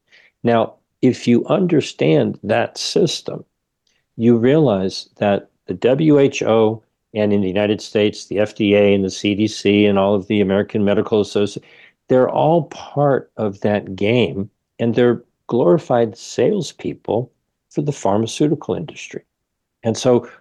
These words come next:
what these negotiations are is a venture capital prospectus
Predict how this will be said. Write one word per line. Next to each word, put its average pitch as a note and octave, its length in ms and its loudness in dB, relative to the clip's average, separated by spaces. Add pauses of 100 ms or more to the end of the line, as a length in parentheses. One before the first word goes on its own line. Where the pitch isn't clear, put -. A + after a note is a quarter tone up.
what D#3+ 200 2
these F#3 280 0
negotiations A2 1000 -4
are G2+ 440 0 (460)
is G#2+ 400 0
a A2 80 2
venture C#3 460 0
capital D3+ 680 -2
prospectus - 800 -2